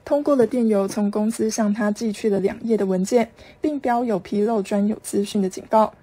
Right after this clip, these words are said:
二零一八年二月，许延均跟该雇员开始讨论趁着该雇员出差的机会，在欧洲见面的可能性，并且要求该雇员寄一份公司发给他的电脑的文件目录拷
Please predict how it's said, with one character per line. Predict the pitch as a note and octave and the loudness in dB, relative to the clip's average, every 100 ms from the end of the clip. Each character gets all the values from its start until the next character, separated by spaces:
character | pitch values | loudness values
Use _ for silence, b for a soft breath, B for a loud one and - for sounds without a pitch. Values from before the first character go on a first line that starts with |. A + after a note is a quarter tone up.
| _ _ _ b b b b | _ _ _ b b b b
二 | D#4 | 0
零 | C#4+ A#3+ | 2 0
一 | A#3+ | 0
八 | A#3+ | 0
年 | A#3+ G3+ | 2 0
二 | - A3 | 0 0
月， | G#3+ A3+ - | 2 0 -2
许 | - G#3 | -2 0
延 | G3+ | 2
均 | G3+ G#3 | 0 0
跟 | G#3 G#3 | 0 0
该 | A3+ | -2
雇 | A3+ A3+ | -2 2
员 | G3 G3+ B B - | 2 2 B B -6
开 | C#4+ | -4
始 | C#4+ - G#3 | -2 -2 -2
讨 | - G3 | -2 -4
论 | G#3 G#3 | 0 0
趁 | G3+ G3+ | 0 -2
着 | G3+ | -2
该 | G3+ G#3 | -2 -2
雇 | A3+ | -2
员 | G3 F#3 | 0 0
出 | F#3+ A#3+ | 0 -4
差 | A#3 A#3+ | -2 -2
的 | A3 | -2
机 | F#3+ A3 | -2 -2
会， | A3 A3+ - B B | 0 -2 -4 B B
在 | - C#4+ | -2 -2
欧 | - A3+ | 0 -2
洲 | A3 A3 | 0 -2
见 | G#3+ A3 | 0 0
面 | G#3 G3 | 0 0
的 | G3 | -4
可 | - | -8
能 | - - | -12 -6
性， | - A3+ - B B B - _ - | 0 0 -2 B B B -20 _ -8
并 | D#4+ | -6
且 | C#4+ G#3 | -2 0
要 | A3 A#3 | 2 0
求 | A#3+ G3+ | 0 0
该 | G3+ A3 | 2 -2
雇 | G#3+ A#3 | -2 -2
员 | G#3 F#3+ F#3+ | 0 0 0
寄 | A3 G3+ | 0 -2
一 | |
份 | F#3+ G#3+ | 0 0
公 | G3 G#3 | 0 -2
司 | G#3+ G#3 | 0 0
发 | G3+ G#3 | 0 -2
给 | G#3 - | -2 -6
他 | - G3+ G3+ | -4 -2 0
的 | F#3+ | -2
电 | C4+ C4+ G#3+ | -2 0 2
脑 | G3 | 0
的 | F#3 G3 | 0 0
文 | F#3+ F#3 | 0 2
件 | A#3+ G#3+ | 2 2
目 | G#3+ G#3 | 2 2
录 | G#3+ F#3+ | 0 0
拷 | - | -4